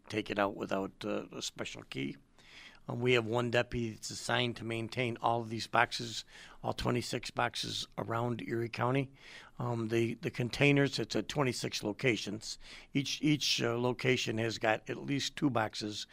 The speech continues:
one for any type of narcotics, any type of medicine at all, and the other one is designed, um, especially for the sharps, the,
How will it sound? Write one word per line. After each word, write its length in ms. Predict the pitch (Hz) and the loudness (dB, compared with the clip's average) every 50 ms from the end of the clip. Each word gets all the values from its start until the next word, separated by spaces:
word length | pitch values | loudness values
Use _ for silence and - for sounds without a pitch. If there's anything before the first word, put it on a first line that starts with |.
| - - - - - - - | -16 -20 -20 -20 -18 -10 0
one 260 | 120 120 127 127 123 | 4 6 6 6 4
for 260 | - - 131 117 - - | 2 -2 -4 -4 -2 2
any 200 | 151 151 151 139 | 2 4 4 4
type 300 | - - 120 120 110 - | 2 0 -4 -4 -4 -6
of 120 | 120 123 | -8 -6
narcotics, 560 | 117 117 117 107 - 113 107 110 113 - - 135 | -4 -4 -4 -2 0 0 0 0 -2 -2 -2 0
any 140 | 139 143 | 0 0
type 280 | 123 - 147 143 127 - | 2 2 2 2 2 2
of 120 | 123 117 | -2 -4
medicine 560 | 117 113 117 123 135 123 - - 143 131 123 - - - - - - - - | 0 0 0 0 0 -2 -2 -2 -2 -2 -2 -4 -8 -14 -20 -20 -20 -6 0
at 160 | - 117 120 | 2 2 4
all, 300 | 120 107 113 120 131 135 - - - - - | 6 6 6 6 4 0 -4 -10 -16 -12 -8
and 160 | 113 107 101 | -6 -2 2
the 80 | 104 104 | 4 4
other 240 | 107 107 113 107 | 4 4 4 2
one 400 | 104 113 - - - 104 107 110 | 0 -2 -6 -4 -2 0 0 0
is 120 | 104 101 - | 0 -4 -6
designed, 540 | - 110 107 - 117 110 110 110 107 104 - - - - - - - - - - | -6 -6 -2 2 4 4 4 2 0 -6 -12 -18 -18 -18 -16 -16 -16 -12 -8 -6
um, 160 | 123 110 107 | -4 -4 -4
especially 560 | 104 - - - 113 - - - - 107 107 | -4 -4 -2 0 0 2 0 0 0 0 0
for 320 | - - - 110 104 104 98 | 0 -2 -2 0 2 0 0
the 140 | 98 101 | 0 -2
sharps, 500 | 92 - - 117 110 110 110 - - - | -2 0 4 4 4 4 4 2 -4 -4
the, 260 | - 107 101 98 95 | -2 0 0 0 0